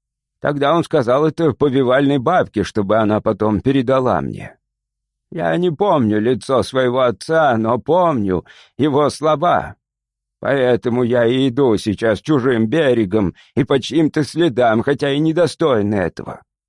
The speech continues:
Из уважения к силе моего отца и отваге моей матери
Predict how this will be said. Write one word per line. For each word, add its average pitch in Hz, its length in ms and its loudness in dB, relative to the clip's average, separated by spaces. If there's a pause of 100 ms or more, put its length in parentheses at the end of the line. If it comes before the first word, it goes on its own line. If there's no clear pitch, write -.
(500)
Из 135 260 -4
уважения 160 760 0
к - 60 -12
силе 165 340 -2
моего 147 380 0
отца 156 760 0
и 92 100 -8
отваге 139 540 0
моей 147 300 0
матери 135 680 -2